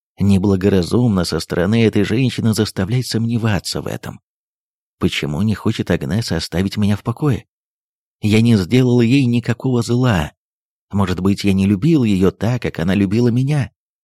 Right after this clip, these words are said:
но я никогда не вернулся бы с того света, чтобы убить её. Почему же меня не оставляют в покое? Почему не позволяют мне быть счастливым?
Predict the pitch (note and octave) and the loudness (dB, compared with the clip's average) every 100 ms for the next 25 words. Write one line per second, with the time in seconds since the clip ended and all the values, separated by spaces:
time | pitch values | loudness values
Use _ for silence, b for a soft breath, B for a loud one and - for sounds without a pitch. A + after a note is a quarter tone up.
0 | _ - F#2+ F#2+ F#2+ G#2+ G#2 A2 G#2+ F#2+ | _ -2 2 2 2 0 2 0 0 -2
1 | G2 G#2 G#2 G#2 G2 A2 G#2 F2+ F#2 F2+ | 2 2 2 0 2 2 2 2 0 -2
2 | - F#2 F#2+ F2+ F2+ B2 B2 G#2+ - B2 | -2 0 0 0 0 0 2 0 0 0
3 | B2 B2 G2 C#3+ A#2 - C#2+ B1+ B1+ _ | 4 4 2 0 0 -4 -8 -8 -12 _
4 | _ _ _ _ _ _ _ - G2+ - | _ _ _ _ _ _ _ -2 -2 0
5 | F#2 B2 G#2 G#2+ G2+ F#2 A2+ B2 F#2+ F#2 | 0 2 2 2 2 2 0 0 0 0
6 | - E2+ C#2+ E2+ C3 - - D#2+ F2 A#2 | -2 -4 -2 0 0 -2 -6 -6 -2 -2
7 | D3 _ _ _ _ _ _ A#2 A2+ D3+ | -2 _ _ _ _ _ _ -2 0 2
8 | D#3 D3 C3 C3+ A#2 D#3 D3 B2+ B2+ B2+ | 2 0 0 0 2 4 4 2 0 0
9 | G#2 D#3 D3 - A#2+ - E3 C3+ | 2 0 -2 -4 -2 0 0 0